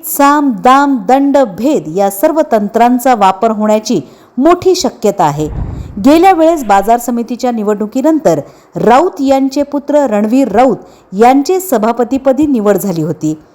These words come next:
राऊत गटाचा सभापतीपदाचा चेहरा यावेळेस कोण असणार, याबाबत सर्वांना उत्सुकता आहे. गेल्या निवडणुकीत आमदार दिलीप सोपल यांचे पुतणे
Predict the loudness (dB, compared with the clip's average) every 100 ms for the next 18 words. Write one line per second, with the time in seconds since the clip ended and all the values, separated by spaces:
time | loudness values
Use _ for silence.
0 | _ -6 0 2 2 0 0 0 0 -2
1 | -2 -2 -2 -2 -4 -2 0 0 0 -2
2 | -2 0 2 2 0 -10 -20 -20 _ -4
3 | 2 2 4 2 0 -4 -4 -2 -2 -4
4 | -2 -2 -2 -6 _ -4 2 4 4 2
5 | -2 -2 -4 -2 -4 -2 -4 -6 -12 -6
6 | -4 -2 -4 -8 _ _ _ _ -8 2
7 | 4 4 2 0 -2 -2 -4 -2 -2 2
8 | 2 2 -2 -4 -4 -4 -2 -4 -6 _
9 | -8 0 2 2 0 -2 -2 0 2 0